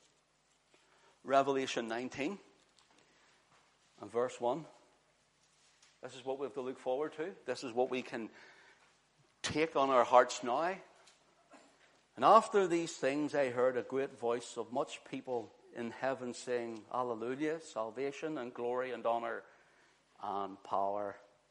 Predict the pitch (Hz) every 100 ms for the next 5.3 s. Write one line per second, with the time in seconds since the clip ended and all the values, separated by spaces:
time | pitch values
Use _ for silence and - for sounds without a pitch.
0 | _ - 101 101 - 101 98 92 95 95
1 | 95 - 95 92 92 87 80 80 - _
2 | - - - _ 123 170 196 - 175 180
3 | 160 175 170 160 156 156 143 131 - 170
4 | 185 156 170 165 127 143 180 190 - 202
5 | 208 185 123